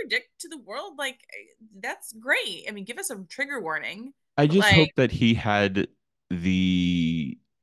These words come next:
Speaker 2: consent of, like, putting it out there. You know what I mean? That's my only thing is, like, where I'm
Speaker 1: That
Speaker 2: hoping
Speaker 1: would
Speaker 2: that, that that part is, like, so then it doesn't feel like, ugh, you know?
Speaker 1: That would be truly terrible.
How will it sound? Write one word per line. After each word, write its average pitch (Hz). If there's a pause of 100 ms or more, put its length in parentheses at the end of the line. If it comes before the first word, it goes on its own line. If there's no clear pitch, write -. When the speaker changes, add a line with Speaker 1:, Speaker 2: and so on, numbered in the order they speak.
(140)
Speaker 2:
consent 95
of, 73
like, 73 (120)
putting 73
it 65
out 57
there. -
You 87
know 85
what 82
I 85
mean? 82
That's 98
my 95
only 85
thing 62
is, 64
like, 71
where 78
I'm 76
Speaker 1:
That -
Speaker 2:
hoping 82
Speaker 1:
would -
Speaker 2:
that, 76
that 73
that 71
part 71
is, 67
like, 67
so -
then 117
it 104
doesn't 95
feel 82
like, 69
ugh, 69 (100)
you 69
know? 69 (580)
Speaker 1:
That 196
would 220
be 220
truly 131
terrible. -